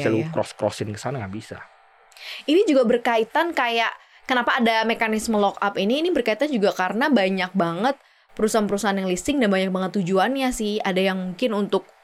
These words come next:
Speaker 2: buka usaha baru, ada yang buat bayar utang gitu ya. Eh, istilahnya tuh kayak, apa namanya, memperluas bisnis maksudnya. Terus ada juga yang buat bayar utang, makanya perlu ada lock up supaya nggak, nggak, investornya tuh nggak langsung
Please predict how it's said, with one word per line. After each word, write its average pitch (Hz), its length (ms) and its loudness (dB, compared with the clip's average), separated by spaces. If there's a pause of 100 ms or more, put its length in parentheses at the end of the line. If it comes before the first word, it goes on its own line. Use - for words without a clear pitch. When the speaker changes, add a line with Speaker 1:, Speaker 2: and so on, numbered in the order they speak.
(520)
Speaker 2:
buka 185 320 0
usaha 180 320 -4
baru, 262 320 4
ada 190 160 2
yang 180 80 -4
buat 175 160 -2
bayar 165 160 0
utang 240 480 0
gitu 180 160 2
ya. 165 240 0 (560)
Eh, 220 160 4
istilahnya 233 400 2
tuh 294 160 0
kayak, 220 320 0
apa 240 240 0
namanya, 254 560 0
memperluas 262 640 2
bisnis 254 400 2
maksudnya. 208 400 2
Terus 240 160 -2
ada 208 160 2
juga 208 160 2
yang 214 80 4
buat 202 160 2
bayar 202 160 4
utang, 240 320 2
makanya 202 320 0
perlu 226 240 4
ada 190 160 6
lock 190 240 2
up - 160 -2
supaya 220 400 2
nggak, 214 240 4 (1040)
nggak, 220 960 0
investornya 262 560 2
tuh 302 240 4
nggak 247 320 4
langsung 247 400 4